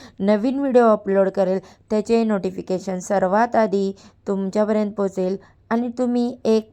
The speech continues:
पण व्हिडिओ मिस करणार नाही. तर पहा, आपल्या पुराणात झाडांना अत्यंत पवित्र आणि पूजनीय मानून त्यांचा संबंध सर्व देवी देवतांशी जोडण्यात आलेला आहे.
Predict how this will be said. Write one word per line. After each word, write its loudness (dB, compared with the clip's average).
पण 0
व्हिडिओ 0
मिस -4
करणार 0
नाही. -6
तर 10
पहा, 6
आपल्या 2
पुराणात 4
झाडांना 0
अत्यंत -2
पवित्र 2
आणि 2
पूजनीय 0
मानून 0
त्यांचा 4
संबंध 0
सर्व 2
देवी 2
देवतांशी 0
जोडण्यात 0
आलेला 2
आहे. -4